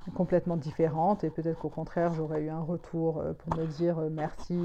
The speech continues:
euh, de ce que tu apportes, euh, comment on peut te servir, comment on peut t'aider. » Donc, euh, j'ai, j'ai conscience de ça. Euh, mais en tout cas, euh, dans, dans mon expérience de mes dirigeants,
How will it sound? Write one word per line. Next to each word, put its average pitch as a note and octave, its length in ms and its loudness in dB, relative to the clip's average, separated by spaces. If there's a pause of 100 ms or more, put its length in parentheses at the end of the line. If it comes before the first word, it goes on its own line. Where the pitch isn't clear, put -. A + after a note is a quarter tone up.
euh, D#3 100 4
de E3 160 2
ce - 100 -2
que E3+ 180 4
tu E3 80 -2
apportes, E3+ 680 0
euh, E3 260 -2
comment E3+ 340 -2
on D#3+ 40 -2
peut D#3 160 -6
te D3 100 -6
servir, D#3 560 0
comment D#3 200 -6
on D#3+ 40 -6
peut D#3 140 -6
t'aider. » E3+ 420 6 (1000)
Donc, D#3+ 220 0
euh, D#3+ 160 4
j'ai, F3 180 4
j'ai A3 140 6
conscience G#3 440 4
de D#3 120 0
ça. E3+ 400 6 (1080)
Euh, E3 800 -2
mais E3+ 240 -2
en E3+ 100 0
tout - 160 -10
cas, E3+ 340 10
euh, D#3+ 580 0
dans, D#3+ 280 -4
dans E3+ 240 -2
mon E3+ 200 0
expérience E3 600 2
de D#3+ 80 -2
mes F3+ 260 6
dirigeants, E3 640 2